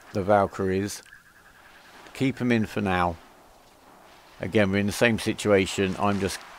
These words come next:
got everything overheated. The other issue I've got is your rack stays hot.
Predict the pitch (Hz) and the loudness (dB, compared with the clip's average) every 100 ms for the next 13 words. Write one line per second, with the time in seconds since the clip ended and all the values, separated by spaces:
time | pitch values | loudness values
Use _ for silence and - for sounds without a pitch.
0 | - 101 117 127 113 113 113 107 101 101 | 2 2 6 6 4 -2 0 2 2 0
1 | 101 - 101 87 - - - 127 143 156 | -2 0 -2 -2 -16 -20 0 4 6 6
2 | 160 - 156 139 127 143 101 107 117 107 | 4 4 6 6 8 6 6 2 2 4
3 | 127 127 - - - 120 113 - 110 98 | 6 6 6 -10 2 4 4 2 4 4
4 | - - | 2 -18